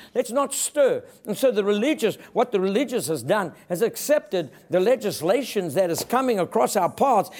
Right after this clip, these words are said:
and we're having to accept certain things in our life that the, where the church should have spoken up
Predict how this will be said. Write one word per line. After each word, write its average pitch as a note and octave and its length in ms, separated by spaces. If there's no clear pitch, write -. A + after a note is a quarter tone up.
and F#3+ 180
we're A#3+ 180
having A#3 300
to G3+ 200
accept - 680
certain C#4 400
things A3 420
in F3+ 120
our D#3+ 180
life A3+ 300
that G3 260
the, F3 120
where F3+ 240
the D#3+ 80
church B3+ 320
should G#3 160
have E3+ 80
spoken G3+ 480
up C4+ 260